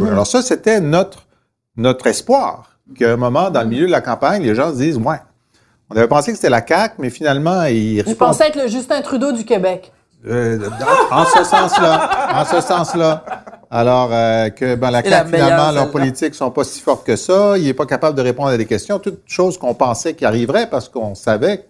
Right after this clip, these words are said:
Speaker 2: qu'on le connaissait. Et ce que je révèle dans le livre, parce que je donne, euh, nos, nos sondages quotidiens internes,
Speaker 3: Mhm.
Speaker 2: c'est que, personnellement, je suis parti vingt-quatre points derrière François Legault, et après le premier débat, non seulement je l'ai rejoint, mais je l'ai dépassé,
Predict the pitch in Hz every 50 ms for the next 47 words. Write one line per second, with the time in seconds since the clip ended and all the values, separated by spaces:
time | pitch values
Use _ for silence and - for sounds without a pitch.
0 | _ - - 92 - - - 107 107 104 - - 220 247 240 - - _ _ _
1 | _ _ _ _ _ _ _ _ _ - 165 202 214 190 - - - - 135 127
2 | - 113 123 123 120 156 175 175 139 131 123 117 123 147 165 160 - - 117 98
3 | - - 117 104 95 98 98 98 107 120 131 135 123 110 101 98 95 95 92 90
4 | 90 90 92 98 101 95 95 104 - 139 104 98 90 - 107 104 104 117 123 131
5 | 117 - - - 123 - - - 110 101 104 120 135 - - 104 - 202 143 160
6 | 214 240 226 190 143 - - 110 98 151 160 190 214 214 - - _ _ _ _
7 | - - _ _ _ _ _ _ _ _ _ _ - - 247 240 - - - -
8 | 247 240 220 196 156 139 139 139 147 220 294 320 _ _ _ _ _ _ _ _
9 | _ _ _ _ _ _ _ _ - - - - - 156 131 - - - 208 190
10 | 143 160 208 240 226 226 - 185 156 - - - 185 196 202 208 202 147 139 143
11 | 131 127 135 147 156 170 170 165 156 139 - - 139 139 135 - 143 135 123 117
12 | 110 113 147 190 254 277 285 - _ _ _ _ _ _ _ _ - 131 131 151
13 | 165 156 - - 226 254 247 - - 156 151 165 160 156 147 139 131 131 151 175
14 | 214 226 202 160 151 - - 151 175 208 226 175 160 160 151 135 135 135 131 156
15 | 190 220 226 196 147 117 127 131 131 127 120 170 170 170 160 131 110 - - -
16 | 107 -